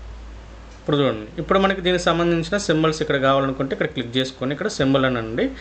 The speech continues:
ఈ సింబల్స్ కూడా మనకి ఎంఎస్ వర్డ్లో రావడం జరిగింది. ఇక్కడ ఇప్పుడు నేను ఇక్కడ ఇది click చేసి ఇక్కడ insert అని అనుకున్నా, ఆ symbol అనేది అక్కడ insert కావడం జరిగింది. ఇక్కడ చూడండి, ఇక్కడ insert అవుతుంది. ఓకే, ఇక్కడ కూడా click చేస్తే ఇక్కడ insert అనండి,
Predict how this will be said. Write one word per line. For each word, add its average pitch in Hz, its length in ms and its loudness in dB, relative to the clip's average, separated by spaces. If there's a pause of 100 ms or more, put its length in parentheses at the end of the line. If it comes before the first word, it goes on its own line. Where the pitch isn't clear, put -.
(320)
ఈ 175 40 4 (100)
సింబల్స్ 175 380 2
కూడా 175 180 6
మనకి 170 220 -2
ఎంఎస్ 143 300 0
వర్డ్లో 139 240 4
రావడం 123 300 4
జరిగింది. 110 340 -2
ఇక్కడ 151 160 0 (120)
ఇప్పుడు 190 220 -4
నేను 165 180 4
ఇక్కడ - 140 0 (500)
ఇది 156 160 2
click 147 220 0
చేసి 175 220 0
ఇక్కడ 160 200 -2
insert 156 340 -2
అని 139 120 0
అనుకున్నా, 135 320 -2
ఆ 143 100 0
symbol 139 280 2
అనేది 131 200 0
అక్కడ 131 160 -2 (200)
insert 139 360 0
కావడం 123 480 -4
జరిగింది. 110 300 -2
ఇక్కడ - 200 -14
చూడండి, 107 300 -4 (180)
ఇక్కడ 147 240 -2
insert 143 340 -2
అవుతుంది. 110 320 -6 (640)
ఓకే, 240 220 4
ఇక్కడ 196 220 0
కూడా 190 160 2
click 160 220 -4
చేస్తే 175 280 2 (120)
ఇక్కడ - 140 0 (360)
insert 170 380 0
అనండి, 104 280 -10